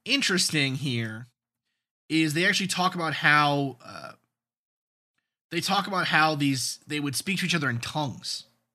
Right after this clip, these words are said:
during the meetings. Um, and when the tongue speaking started to occur, that was when the wife, Christine, said,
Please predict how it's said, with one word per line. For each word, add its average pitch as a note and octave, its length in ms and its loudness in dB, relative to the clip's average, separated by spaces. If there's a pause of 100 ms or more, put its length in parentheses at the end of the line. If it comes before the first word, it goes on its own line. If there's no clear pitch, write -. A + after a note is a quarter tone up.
(220)
during D3 240 0
the C#3+ 60 0
meetings. A#2 580 -2 (920)
Um, C3 480 2 (360)
and D3+ 600 0 (920)
when F#3 460 4
the D3+ 140 0
tongue A3 460 -2
speaking F3+ 400 -2
started D3+ 260 2
to C#3+ 120 -2
occur, D3 520 -2
that E3+ 260 2
was D#3+ 180 0
when D3+ 280 0
the C3+ 100 -2
wife, C3+ 420 4
Christine, D3 540 -4
said, A#2+ 420 -2